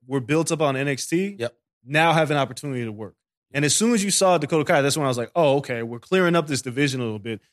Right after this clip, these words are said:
Speaker 1: I'm sure some pieces are gonna start to move around and fall into place. But as soon as I saw that, I was like, "This is, this is great."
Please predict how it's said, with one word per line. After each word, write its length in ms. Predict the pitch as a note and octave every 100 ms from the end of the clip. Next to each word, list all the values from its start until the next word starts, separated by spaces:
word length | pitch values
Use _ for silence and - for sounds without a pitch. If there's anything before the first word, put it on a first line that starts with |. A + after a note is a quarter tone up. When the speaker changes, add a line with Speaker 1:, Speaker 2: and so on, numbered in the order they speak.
| _ -
Speaker 1:
I'm 60 |
sure 180 | - F#3
some 140 | F3
pieces 340 | D#3 E3 D3+ D3
are 40 |
gonna 120 | C#3
start 220 | B2+ C3+ A#2
to 80 |
move 220 | A2+ A2+ G#2+
around 280 | C3 C#3+ C3+
and 60 |
fall 160 | - A#2
into 100 | A2
place. 340 | G2 C#3+ C#3 C3 _ _ _ -
But 300 | E3 D#3 D#3+
as 140 | D3+
soon 100 | A3
as 80 | F#3+
I 60 |
saw 200 | D3 B3 B3+
that, 60 |
I 40 | F#3
was 120 | F3
like, 120 | D#3
"This 180 | A3+ -
is, 140 | A#2+ G2+
this 160 | F#3+ C#3
is 80 | F#2+
great." 320 | C3+ A3